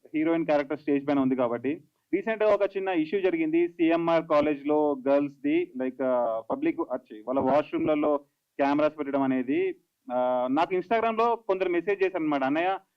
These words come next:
ఇలా అవుతుంది, మీరు సైడ్ తీసుకోండి, సిఎంఆర్ అది గర్ల్స్ సైడ్ ఒక వీడియో చేయండి" అని చెప్పారు. ట్రైలర్ లాంచ్ బిజీగా ఉండడం వల్ల చేయలేకపోయాను. But నేను ఒకటే చెప్తాను, ఆ, స్టోరీ పెట్టాను ఈ స్టేట్మెంట్, మళ్ళీ ఈ స్టేట్మెంట్ ఇప్పుడు మీ అందరి ముందర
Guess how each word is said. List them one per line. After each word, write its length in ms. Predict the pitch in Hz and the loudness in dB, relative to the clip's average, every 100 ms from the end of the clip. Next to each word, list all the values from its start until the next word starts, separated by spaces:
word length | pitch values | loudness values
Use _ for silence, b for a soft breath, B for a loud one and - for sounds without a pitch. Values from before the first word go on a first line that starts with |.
| _ | _
ఇలా 420 | 143 156 165 160 139 | 2 4 6 6 4
అవుతుంది, 800 | 143 156 196 185 214 220 180 139 | 2 4 2 2 -2 0 0 2
మీరు 260 | 160 170 | 2 2
సైడ్ 300 | 170 147 165 | 2 0 0
తీసుకోండి, 500 | 170 175 180 165 170 | -2 -4 -2 0 0
సిఎంఆర్ 420 | 170 160 156 156 | 0 0 0 0
అది 220 | 143 131 123 | -2 -4 -2
గర్ల్స్ 240 | 139 156 156 | 0 0 -2
సైడ్ 260 | 151 143 | -2 0
ఒక 120 | 156 | -2
వీడియో 280 | 151 147 175 | 0 2 2
చేయండి" 280 | 175 165 151 | 0 -2 -2
అని 80 | 139 | -2
చెప్పారు. 380 | 135 135 131 185 | -2 -2 -2 -4
ట్రైలర్ 600 | _ _ - 160 185 190 | _ _ -4 0 2 4
లాంచ్ 300 | 185 185 - | 2 0 -2
బిజీగా 340 | 156 170 170 | -2 0 0
ఉండడం 200 | 165 160 | 0 0
వల్ల 140 | 156 160 | 0 -2
చేయలేకపోయాను. 460 | 156 160 156 143 156 | -4 -4 -2 -2 -2
But 140 | 170 170 | -4 -4
నేను 200 | 165 160 | -2 -2
ఒకటే 360 | 139 180 175 185 | -2 0 -2 -2
చెప్తాను, 580 | - - 151 190 - _ _ _ _ _ _ _ - | -2 -2 0 -2 -6 _ _ _ _ _ _ _ -4
ఆ, 360 | 147 151 151 147 | 0 4 2 2
స్టోరీ 260 | 196 220 | 2 4
పెట్టాను 340 | 254 208 190 180 | 4 2 2 4
ఈ 180 | 170 175 | 2 0
స్టేట్మెంట్, 500 | - 180 185 170 185 | 0 0 0 -2 2
మళ్ళీ 320 | 165 190 202 | 0 0 -4
ఈ 20 | |
స్టేట్మెంట్ 360 | - 185 185 180 | -2 -2 0 -2
ఇప్పుడు 180 | 175 | 0
మీ 100 | 165 | 0
అందరి 220 | 160 160 180 | 2 2 2
ముందర 200 | 185 | 0